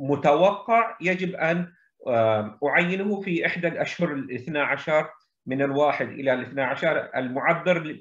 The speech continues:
ما يسمى بالسنة المالية، fiscal year. قد لا يك-، <coughs> قد لا يكون الشهر الأول من السنة، قد يكون بداية الشهر، السنة المالية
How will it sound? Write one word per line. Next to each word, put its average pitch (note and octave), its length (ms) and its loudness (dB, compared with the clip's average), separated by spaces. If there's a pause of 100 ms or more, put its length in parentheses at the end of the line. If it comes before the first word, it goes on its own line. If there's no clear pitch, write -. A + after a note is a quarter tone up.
(160)
ما C#3+ 160 0
يسمى C#3+ 760 -2 (320)
بالسنة E3 500 0
المالية، A#2 840 0
fiscal B2 420 -4
year. F#2 340 -4 (460)
قد D3 180 2
لا F#3+ 180 4
يك-، C3 280 -2 (280)
<coughs> - 1160 -2
قد D3+ 200 4
لا G#3+ 160 6
يكون G#3+ 380 2
الشهر F3+ 340 0
الأول F3 420 0
من D3+ 140 -4
السنة، A2 380 -4
قد C3 240 -2
يكون D3 460 -2 (300)
بداية F3+ 420 4
الشهر، F3 460 -2 (280)
السنة C3+ 440 0
المالية D#3+ 640 0